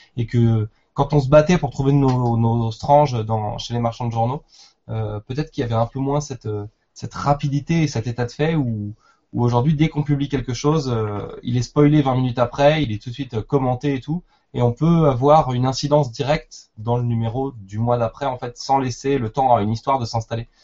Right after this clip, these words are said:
Et peut-être que, euh, que, que, que ça joue, en, que, que, que le côté éternellement insatisfait, euh, est, est vachement plus mis en avant aujourd'hui.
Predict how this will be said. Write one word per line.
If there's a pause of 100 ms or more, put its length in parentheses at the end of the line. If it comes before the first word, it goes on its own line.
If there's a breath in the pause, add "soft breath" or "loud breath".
(300 soft breath)
Et
peut-être
que,
euh, (720)
que, (120)
que, (580)
que
ça
joue,
en,
que,
que,
que
le
côté
éternellement
insatisfait, (280)
euh, (540)
est,
est
vachement
plus
mis
en
avant
aujourd'hui.